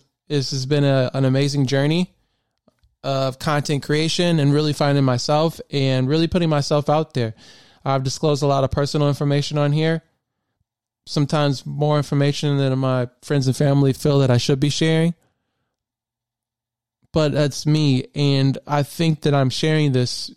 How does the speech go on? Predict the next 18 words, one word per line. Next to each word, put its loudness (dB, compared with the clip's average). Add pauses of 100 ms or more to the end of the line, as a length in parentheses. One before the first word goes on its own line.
(140)
because 0
I 0
need 4
to 0
share 0
it. 0
I 2
need 2
to, -2 (180)
to -2
get 0
it 2
out 0
rather 2
than 2
internalizing 2
all 0
this. -4